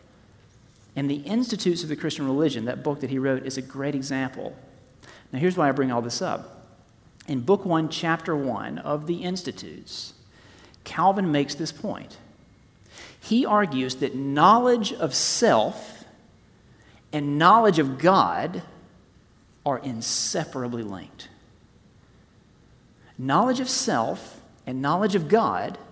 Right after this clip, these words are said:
are inseparably linked. Here's the way he puts it. Look at this quote. From John Calvin, French reformer, bearded wonder.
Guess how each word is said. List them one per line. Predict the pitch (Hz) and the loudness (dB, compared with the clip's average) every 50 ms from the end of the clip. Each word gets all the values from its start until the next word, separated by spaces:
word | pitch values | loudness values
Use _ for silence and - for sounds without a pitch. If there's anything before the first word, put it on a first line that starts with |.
| - - - - - - _ _ - - | -20 -20 -20 -20 -20 -20 _ _ -4 -2
are | 156 156 | -2 -2
inseparably | - 151 156 147 147 143 - - - - - - - - - 208 196 196 - 156 123 127 127 127 127 117 113 110 123 156 175 - - - - - - - - _ _ _ _ - | -2 -4 -6 -6 -4 -4 -4 -2 -2 -2 -2 -2 -2 -4 -2 -4 -4 -4 -4 -6 -4 -4 -4 -6 -6 -6 -6 -6 -6 -8 -12 -14 -16 -20 -20 -20 -20 -20 -20 _ _ _ _ -8
linked. | 135 175 233 233 78 73 76 - - - - - - - - - - - _ _ _ _ _ _ _ - | -4 -4 -2 -4 -4 -6 -12 -16 -18 -18 -18 -20 -20 -20 -20 -20 -20 -20 _ _ _ _ _ _ _ -2
Here's | - 220 240 - | -2 -2 0 0
the | 262 | -2
way | 262 226 | 0 0
he | 208 | 0
puts | 202 - 165 - - - | -2 -2 -4 -4 -4 -6
it. | - - | -10 -6
Look | 151 160 165 | -6 -6 -6
at | 190 | -6
this | 190 180 170 | -8 -8 -8
quote. | - - 123 95 101 - - - - - - _ _ - - - - _ - - _ _ _ - - _ _ _ _ _ _ _ _ _ _ _ _ - - - - - - - - | -8 -8 -10 -10 -10 -12 -16 -20 -20 -20 -20 _ _ -20 -20 -20 -20 _ -20 -20 _ _ _ -20 -20 _ _ _ _ _ _ _ _ _ _ _ _ -20 -20 -20 -20 -20 -18 -18 -12
From | - - 139 131 | -6 -4 -2 0
John | 135 147 180 226 | 2 2 2 2
Calvin, | 233 - 143 123 127 131 | 2 2 2 2 2 0
French | 135 - 185 190 190 - | -2 -2 -4 -4 -2 -2
reformer, | 196 - - 143 135 131 131 131 135 - - - - - - - - - 135 | -4 -4 -2 -2 0 0 -2 -2 -4 -8 -14 -18 -20 -20 -20 -20 -20 -12 -4
bearded | 123 139 135 131 135 127 | 2 4 4 4 4 2
wonder. | 123 123 120 110 113 113 | 0 0 0 -2 -4 -6